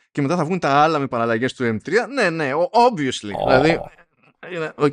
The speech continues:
Speaker 2: Έλα, ρε. Και, ε, να σου πω κάτι, και πιο, ε, του παραχρόνου θα είναι τα ίδια σε M τέσσερα.
Speaker 1: Αυτό που με σκοτώνει είναι ότι αυτός τα λέει έτσι, αλλά εγώ είναι, δεν πάει πολύ καιρός, πέτυχα άτομο που έμενε έκπληκτο με τη, στο, στο, στη, στην πληροφορία ότι,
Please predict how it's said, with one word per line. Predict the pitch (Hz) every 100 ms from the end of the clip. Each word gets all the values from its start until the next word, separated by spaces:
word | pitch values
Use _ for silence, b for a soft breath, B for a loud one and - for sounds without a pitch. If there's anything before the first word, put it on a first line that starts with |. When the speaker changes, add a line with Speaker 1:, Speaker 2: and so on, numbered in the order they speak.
| -
Speaker 2:
Έλα, | 110 127 87 -
ρε. | -
Και, | - -
ε, | - 98 98
να | 98
σου | -
πω | 104
κάτι, | 143 -
και | 95
πιο, | - 101 104
ε, | 95 92 87 _
του | 95
παραχρόνου | 98 95 104 143 156 -
θα | 127 139
είναι | 151
τα | 143 117
ίδια | 151 165
σε | 156 151
M | 147
τέσσερα. | 160 - - 85 - _ _ _ _ _ _ _ _ _ _ _ _ _
Speaker 1:
Αυτό | - - 147
που | 196
με |
σκοτώνει | 190 - 107 117 104 92 87
είναι | 113 139
ότι | 165 139
αυτός | 107 170 -
τα | 135
λέει | 110 160 120
έτσι, | 92 - 85 - _
αλλά | 196 113
εγώ | 110 120
είναι, | 180 170
δεν | 117 143 143 180
πάει | 254 -
πολύ | 131 117
καιρός, | 113 107 101
πέτυχα | 117 101 107 104
άτομο | 104 101 101
που | 87 117
έμενε | 113 110 110
έκπληκτο | 107 101 90 110 101
με | 107 90
τη, | - 104 104 101 98
στο, | - 120 117
στο, | 113 - 127
στη, | 98 117 113 _
στην | - 117
πληροφορία | 117 113 113 113 127 113 110
ότι, | 135 131 123 117 113